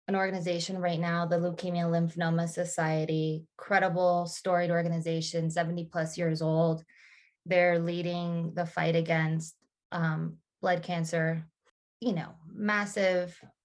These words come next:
revenue, five hundred million annual year,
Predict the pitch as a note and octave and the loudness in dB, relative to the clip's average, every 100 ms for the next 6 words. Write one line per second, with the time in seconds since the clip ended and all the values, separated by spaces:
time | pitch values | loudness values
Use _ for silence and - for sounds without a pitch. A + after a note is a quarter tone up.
0 | _ F#3 F3 E3+ E3+ E3 E3 D#3+ D#3+ D#3+ | _ 0 2 2 2 4 4 2 2 0
1 | D#3+ E3+ E3+ F3 E3+ E3 D#3+ E3 E3 D#3+ | -2 -4 -4 -2 0 2 2 2 2 0
2 | E3 D#3+ _ _ - E3+ D#3+ D3+ D#3 G3 | 0 -4 _ _ -4 0 0 -2 -4 -2
3 | B3+ B3 A3+ A3 G#3+ G#3+ | 4 6 4 4 2 2